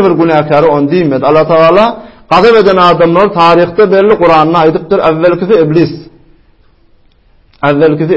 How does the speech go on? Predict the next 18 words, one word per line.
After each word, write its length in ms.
iblis. 300
Ondan 300
soňra 240
Firavun 440
ýanyk 260
adamlar. 420
Ondan 260
soňra 200
Ebu 140
Cehil 300
ýanyk 240
adamlar. 360
Allah 240
Taala 200
şyn 200
ýanyk 260
adamlara 500
gazap 220